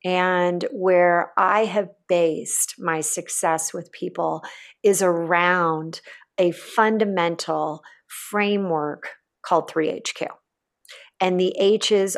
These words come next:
are, and headquarters, headquarters of you, right? That, that's what it's all about.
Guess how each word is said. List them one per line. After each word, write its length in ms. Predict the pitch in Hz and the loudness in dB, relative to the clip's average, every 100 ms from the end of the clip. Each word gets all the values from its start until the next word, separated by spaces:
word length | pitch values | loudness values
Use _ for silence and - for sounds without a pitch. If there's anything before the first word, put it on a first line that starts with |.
| - | -2
are, 560 | 156 147 147 196 240 _ _ | 0 2 0 -2 -6 _ _
and 160 | 175 165 | -4 0
headquarters, 640 | 190 202 - 156 160 202 | 4 4 2 -2 0 -2
headquarters 640 | - 190 190 214 202 196 | 0 0 4 4 6 4
of 100 | 208 | 2
you, 140 | 175 - - - | 2 0 -4 0
right? 280 | 202 202 - | 2 2 0
That, 240 | 220 220 - | 2 0 0
that's 280 | 196 233 - | 0 2 4
what 100 | 269 | 4
it's 140 | 240 | 6
all 220 | 262 233 247 | 8 10 10
about. 440 | 226 180 - - | 8 6 4 0